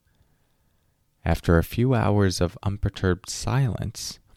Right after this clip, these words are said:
he suddenly feels the blow of another boat hitting his. With his eyes still closed,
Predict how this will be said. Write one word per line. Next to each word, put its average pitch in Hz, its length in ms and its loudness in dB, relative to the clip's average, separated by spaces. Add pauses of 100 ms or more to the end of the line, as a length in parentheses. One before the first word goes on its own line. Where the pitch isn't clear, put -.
(380)
he - 180 -2
suddenly 117 680 0
feels - 680 -2
the 90 120 -2
blow 87 400 2
of 87 100 0
another 85 300 2
boat 82 320 2
hitting 139 360 2
his. - 460 -6 (920)
With 92 180 4
his 95 220 4
eyes 110 400 0
still 104 340 -2
closed, 82 800 0